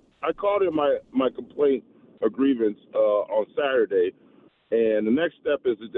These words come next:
but, but the bottom line is what they're gonna do is they're gonna end up having more people just drop cable, period, for all these shenanigans they're playing, because people are already paying too much money for these. I mean, how, how, how am I paying two sixty? I don't even use all those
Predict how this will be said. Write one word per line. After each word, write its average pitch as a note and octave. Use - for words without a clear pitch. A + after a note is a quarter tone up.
but, F#3
but -
the F#3
bottom B3
line G3+
is C#3
what F3
they're G3+
gonna F#3+
do F3+
is C#3+
they're D3+
gonna E3+
end D#3
up C#3+
having C#3
more C#3
people D3+
just B2
drop B2+
cable, B2+
period, B2+
for C3
all A#2+
these A#2
shenanigans A#2
they're F#2+
playing, G#2
because B2+
people F3+
are D#3
already D3
paying D3+
too C3
much A#2
money G#2+
for A#2+
these. A2
I A#2
mean, D#3
how, E3
how, B3+
how A#3
am E4
I C#4+
paying F3
two F3+
sixty? -
I G3+
don't C4+
even F#3+
use G3
all B2
those A2